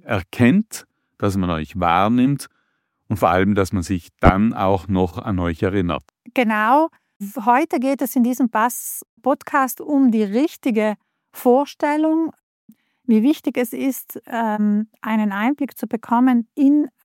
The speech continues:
Speaker 2: die Persönlichkeit einer Person und was zum Beispiel auch nur sechzig Sekunden ausmachen können, um einen bleibenden Eindruck dieser Person zu erhalten.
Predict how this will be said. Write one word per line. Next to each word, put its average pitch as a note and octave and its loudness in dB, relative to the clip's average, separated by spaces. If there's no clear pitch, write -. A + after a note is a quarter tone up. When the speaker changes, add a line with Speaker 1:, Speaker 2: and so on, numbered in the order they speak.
Speaker 2:
die G3+ -4
Persönlichkeit A#3+ 0
einer A3 0
Person A3+ 0
und C4 2
was A3+ -2
zum B3 0
Beispiel A#3 -2
auch A3+ -4
nur A3+ 2
sechzig - -6
Sekunden C4 0
ausmachen A#3 -2
können, B3+ 2
um C#4 0
einen A#3+ 2
bleibenden A3+ 0
Eindruck A3+ -2
dieser A#3+ -4
Person A3 -4
zu G#3+ -4
erhalten. G#3+ -2